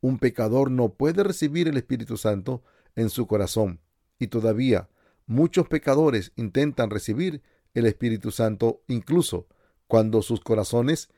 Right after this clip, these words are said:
están llenos de pecado. Si usted realmente desea recibir el Espíritu Santo y tener compañerismo con Él, usted necesita creer en el bello evangelio y el Espíritu y obtener la redención.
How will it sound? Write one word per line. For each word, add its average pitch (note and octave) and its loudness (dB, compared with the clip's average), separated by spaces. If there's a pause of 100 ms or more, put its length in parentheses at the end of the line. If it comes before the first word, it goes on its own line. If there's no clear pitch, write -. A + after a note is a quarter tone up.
(200)
están A2+ -2
llenos A2 0
de F#2+ -2
pecado. D2+ -10 (1300)
Si - -2
usted A#3+ 2
realmente F#3+ 4
desea C3 2
recibir B2 0
el A#2+ 4
Espíritu A2+ -2
Santo A#2 0 (380)
y B2 0
tener B2 4
compañerismo A2+ 0
con G2 -2
Él, G#2 0 (400)
usted F#2+ -4
necesita D#3 -2
creer B2+ 0 (360)
en A#2 2
el A2+ 4
bello A#2 4
evangelio C3 2 (280)
y A#2+ 0
el A2+ 2
Espíritu A#2+ 0 (340)
y B2+ 4
obtener C#3+ 4
la G#2+ 4
redención. G2+ 0